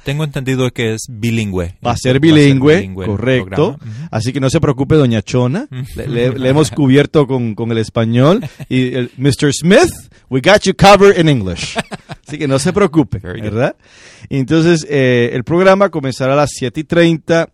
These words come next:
Speaker 2: Comenzaremos con una pequeña oración, con piezas musicales,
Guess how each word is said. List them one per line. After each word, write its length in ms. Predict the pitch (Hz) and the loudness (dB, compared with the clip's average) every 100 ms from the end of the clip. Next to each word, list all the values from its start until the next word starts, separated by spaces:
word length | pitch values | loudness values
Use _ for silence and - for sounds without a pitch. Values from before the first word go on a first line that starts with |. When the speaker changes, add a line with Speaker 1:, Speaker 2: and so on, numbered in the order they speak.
| _ _ | _ _
Speaker 2:
Comenzaremos 580 | 127 123 131 127 147 - | -4 -2 0 0 -2 -4
con 140 | 131 | -4
una 160 | 123 123 | -2 -4
pequeña 400 | 113 - 107 107 | -4 -6 -4 -2
oración, 840 | 113 - 143 156 160 160 165 156 | -4 -4 0 4 4 4 0 -6
con 220 | 147 107 | -8 -8
piezas 360 | - 113 - 127 | -4 -4 -2 -4
musicales, 1120 | 135 123 - 113 - 123 139 143 139 135 | -6 -10 -12 -8 0 4 6 6 4 2